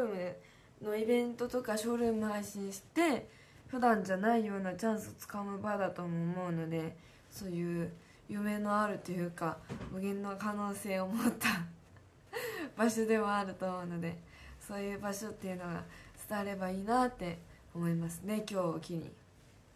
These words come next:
あの、エヌエヌビーとか、フォーティーエイトグループ、ショールーム選抜があったりとか、そういうのも、そういうのもあると思うんですけど、ショールーム選抜とかね、あの、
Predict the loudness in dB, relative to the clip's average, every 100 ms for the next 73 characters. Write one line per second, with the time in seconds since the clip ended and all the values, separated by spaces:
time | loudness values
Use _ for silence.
0 | -20 -20 -20 -20 -20 -20 -20 -20 -20 -20
1 | -18 -8 -4 0 0 4 6 6 6 6
2 | 4 2 -2 -8 -8 -2 0 -2 -10 -6
3 | 0 2 2 0 2 2 4 4 4 2
4 | 0 0 -2 -8 -20 -20 -16 -4 4 6
5 | 8 6 4 2 2 0 0 0 0 0
6 | -2 -2 -4 -4 2 6 6 4 2 0
7 | -2 -10 -14 -2 0 2 4 2 2 2
8 | 6 8 6 4 0 0 0 -4 -8 -8
9 | -8 -12 -20 -16 -6 -4 -2 -2 -2 -4
10 | -4 -8 -10 -4 -4 -2 -2 0 -2